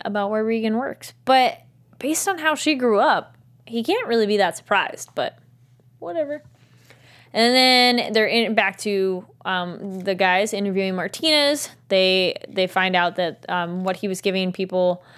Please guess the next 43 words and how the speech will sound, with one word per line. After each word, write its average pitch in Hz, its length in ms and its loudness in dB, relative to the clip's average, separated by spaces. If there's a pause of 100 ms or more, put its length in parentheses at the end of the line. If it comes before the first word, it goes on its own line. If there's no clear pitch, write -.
(300)
caused 190 320 0
birth 220 140 2
defects 208 400 0
in 185 100 -2
over 175 360 0
hundreds 202 380 -2
of 190 120 -4
kids, 196 640 0
which 196 260 -8
is 180 160 -6
really 180 180 -4
sad. 175 380 0
And 175 180 -4
those 226 180 0
were 415 60 2
some 392 220 -6
very 320 200 -2
interesting 233 420 -4
pictures. 240 400 -2
Again, 220 380 0
this 220 120 -4
show 302 300 0
is 262 140 -4
so 294 380 -2
cool 269 540 2
with 214 140 0
doing 226 460 0 (640)
enough, 254 840 2 (100)
just 349 300 0
enough 311 640 0
to 226 100 -4
be, 220 200 2
like, 202 240 2
disturbing. 190 720 -2
Like, 175 280 -6
they're 196 100 -4
just - 180 -16
how 240 160 2
they 240 140 0
were 226 100 0
done. 202 440 0
And 190 280 -4
then, 196 220 -4